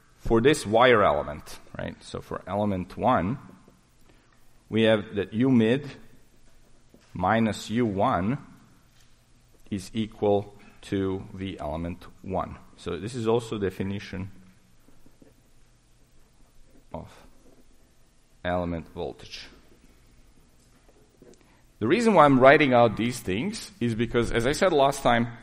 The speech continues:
for every equation you write in circuit analysis, like in math, you need to have a reason why you wrote that equation. If you don't have a reason, then something's wrong,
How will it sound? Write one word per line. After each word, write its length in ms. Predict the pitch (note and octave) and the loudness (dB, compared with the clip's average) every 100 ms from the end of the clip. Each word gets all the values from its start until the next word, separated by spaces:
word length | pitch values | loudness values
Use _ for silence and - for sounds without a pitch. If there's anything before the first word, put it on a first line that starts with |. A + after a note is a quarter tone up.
| - - - - - - - - - - - - - | -20 -20 -20 -20 -20 -18 -18 -18 -20 -20 -20 -20 -4
for 180 | A2 - | -4 0
every 300 | F#3 A3+ G#3 | 0 4 2
equation 480 | - - D3 C#3 C#3 | 2 0 0 2 0
you 80 | C3 | 2
write 440 | A2 A2 F2+ - - - _ _ _ _ - | 2 2 0 -10 -18 -20 _ _ _ _ -8
in 120 | A2 | -6
circuit 400 | - B2 B2 G#2+ | -2 -4 -2 -4
analysis, 720 | F#2+ F2 - - - - - _ _ _ _ - _ _ - - | -2 -2 -4 -8 -18 -20 -20 _ _ _ _ -20 _ _ -20 -10
like 300 | E2 A2+ A#2 | -2 -2 0
in 120 | F3 | 0
math, 540 | B2+ F2 F2+ - - - - _ - - | 2 2 0 -4 -18 -20 -20 _ -20 -16
you 200 | G2+ A#2 | -2 2
need 240 | A#2+ B2 A#2+ | 2 0 -4
to 80 | G#2 | -8
have 440 | G#2+ G#2+ A2 A2 - - - - - - - - | -2 0 0 -4 -18 -20 -20 -20 -16 -16 -16 -14
a 80 | - | -10
reason 440 | E2 A2 C3+ A2 G2+ | -4 0 0 0 0
why 140 | F#2+ | 0
you 80 | F#2+ | 0
wrote 260 | F2 F2 | 0 -2
that 120 | E2 D#2+ | -2 -6
equation. 440 | - - - - - _ _ _ _ | -8 -12 -12 -16 -20 _ _ _ _
If 60 | - | -10
you 60 | |
don't 200 | C#2+ A#2+ | -2 -2
have 260 | A#2+ F#2+ A2 - | 0 0 0 -2
a 60 | E2+ | -8
reason, 640 | D2+ G2+ A2+ D3+ G3 - - - - - - | -6 -6 -4 -4 -6 -10 -20 -20 -20 -20 -12
then 320 | - G2+ G#2+ - | -4 -2 -2 -6
something's 480 | - G2 G2+ G2 F2+ | -4 -4 -2 -8 -6
wrong, 220 | D#2 | -8